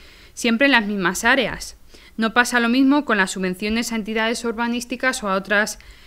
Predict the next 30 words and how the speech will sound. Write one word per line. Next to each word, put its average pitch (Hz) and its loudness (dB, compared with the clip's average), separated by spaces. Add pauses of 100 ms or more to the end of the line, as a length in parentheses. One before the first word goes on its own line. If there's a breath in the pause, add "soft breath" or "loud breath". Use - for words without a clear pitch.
(200 loud breath)
mercantiles. 170 -4 (520 loud breath)
Y 208 -4
se - 0
plantea 220 2
el 247 2
voto 269 2
particular 269 2
para 208 0
que - -6
los 196 -2
veinticinco 196 -4
mil 226 0
euros 254 0 (340 loud breath)
que 214 0
plantean 196 0
para 233 4
el 240 4
evento 269 2
vayan 226 0
como 208 0
aumento 226 0
adicional 254 2
al 214 0
programa 208 2
de 233 4
Leganés 208 -2
contra 240 -2
el 214 0
ana-, 190 -2
analfabetismo 175 -4